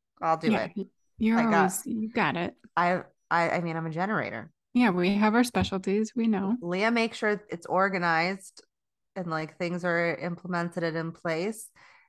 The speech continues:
Speaker 1: And then I'm the one that's able to use the voice part, I guess, and
Speaker 2: Mm-hmm.
Speaker 1: be the creator and the responder.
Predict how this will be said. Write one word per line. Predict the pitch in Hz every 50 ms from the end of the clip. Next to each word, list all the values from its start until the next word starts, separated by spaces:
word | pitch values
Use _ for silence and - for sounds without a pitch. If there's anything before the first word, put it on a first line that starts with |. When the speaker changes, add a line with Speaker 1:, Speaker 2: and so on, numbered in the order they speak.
| _ -
Speaker 1:
And | 165 170 165 165 165
then | 160 160 160 160 156 151 - _ _ -
I'm | 147 151 151 156 156 156 160 160 151 - _ _ _ _ _ _ _ _ _ _ _ _ _ _ _ _ _ _ _ _ _ -
the | 180
one | 165 156 165 160 160 156 165
that's | 160 160 156 160 -
able | 143 160 160 156 - 156 156 151 - - -
to | 156 151 151 147 143 143 143 143 139 143 139 _ _ _ _ _ _ _ _ _ _ _ _ _ _ _ _ _ _ _ _ _ _ _ _ _ _ _ _ _ -
use | 170 160 147 -
the | 156
voice | 143 151 147 160 202 220 -
part, | _ - 143 135 131 143
I | 147
guess, | 147 - 160 175 190 180 175 - -
and | 156 180 151 147 - - 214
Speaker 2:
Mm-hmm. | 202 185 180 190 190 185 185
Speaker 1:
be | 190 165 160 156 160 156 156 156 151 - _ _ _ -
the | - 165
creator | - - 165 160 160 160 160 160 165 165
and | 156 160 175 190
the | 202 165
responder. | 147 147 - - - 147 143 147 151 156 165 160 175 190 185